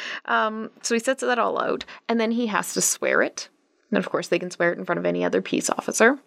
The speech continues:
And then once it's sworn, it has to be submitted to a justice. So either an officer has to go and appear personally in front of a justice, or the officer has to do it, uh, by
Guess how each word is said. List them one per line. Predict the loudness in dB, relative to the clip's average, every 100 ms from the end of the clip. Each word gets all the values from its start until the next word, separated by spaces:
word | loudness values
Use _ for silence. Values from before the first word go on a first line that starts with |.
| _ _ _ _ _ _ _ -4
And | 0
then | 0
once | 0 -2
it's | -6
sworn, | -4 -2 0 -2 -6 _
it | -4 2
has | 2
to | 2
be | -2
submitted | 0 -2 2 2 2 0 -4 -12 -20 -20 -12
to | -2 0
a |
justice. | 2 2 0 -4 -4 -4 -4
So | -2 -2
either | 0 0
an | 2
officer | 0 -2 0
has | 0 0
to |
go | 2 2
and | 2
appear | 0 -2 -2
personally | 0 0 2 0 -2 0 0
in | -2
front | 0 0
of | 0
a |
justice, | 0 0 2 0 0 -4 -10 -14 -14 -10 0
or | 2 2
the | 0
officer | 0 0 -2 -2 0
has | 0 -2
to | -2 0 2 2 -2 -4
do | 0 2
it, | 0 -2 -6 -2
uh, | 0 2 -2
by | 0 2 2 2